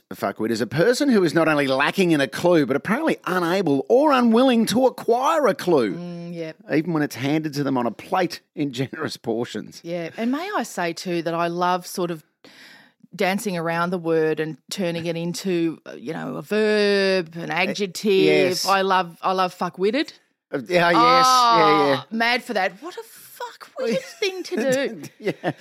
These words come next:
Speaker 1: What a, what a,
Speaker 2: Fuckwittery.
Speaker 1: what a great example of fuckwittery.
Speaker 2: Oh, I love that.
Speaker 1: <laughs>
Speaker 2: Yep.
Speaker 1: Yes.
Speaker 2: Mad for that.
Speaker 1: Uh, and it tends another defining feature is that, you know, life is a team sport.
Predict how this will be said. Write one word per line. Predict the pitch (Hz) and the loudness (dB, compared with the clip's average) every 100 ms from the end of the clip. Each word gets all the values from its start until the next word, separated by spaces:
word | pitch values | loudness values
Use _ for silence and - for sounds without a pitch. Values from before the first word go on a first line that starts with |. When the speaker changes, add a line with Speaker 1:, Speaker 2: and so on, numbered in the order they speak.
| - - - | -10 -16 -4
Speaker 1:
What | 175 185 | 0 2
a, | 185 | 4
what | 233 226 | 4 4
a, | |
Speaker 2:
Fuckwittery. | 262 302 349 - | 4 2 -2 -4
Speaker 1:
what | 208 202 | 0 2
a | |
great | 175 180 175 | 4 2 2
example | 139 170 151 151 | 2 2 2 2
of | 131 | 0
fuckwittery. | 160 139 143 170 139 - | -2 0 0 0 -2 2
Speaker 2:
Oh, | 302 359 370 | 2 4 4
I | 359 370 | 2 0
love | 359 392 330 | 0 0 2
that. | 254 285 349 | 2 2 0
Speaker 1:
<laughs> | |
Speaker 2:
Yep. | 233 208 160 | -2 0 0
Speaker 1:
Yes. | 143 - - 160 | -2 -10 -18 -10
Speaker 2:
Mad | 165 160 | -8 -8
for | 156 | -8
that. | 143 - - - | -10 -10 -20 -6
Speaker 1:
Uh, | 160 165 170 | 0 2 2
and | 202 196 | 2 2
it | 202 | 2
tends | - 220 220 220 170 | 2 2 4 2 2
another | 185 185 180 | 4 4 4
defining | 160 156 165 151 139 127 | 2 2 2 4 2 0
feature | 135 143 - 120 101 | 0 0 0 -2 -2
is | 95 117 - | -4 -6 -6
that, | 117 - _ _ - - - | -8 -8 _ _ -20 -20 -4
you | 170 | -2
know, | 160 | 0
life | 147 143 156 151 | 0 0 0 -2
is | 120 | -6
a | |
team | 98 123 107 | -4 -4 -4
sport. | - 101 82 | -6 -8 -8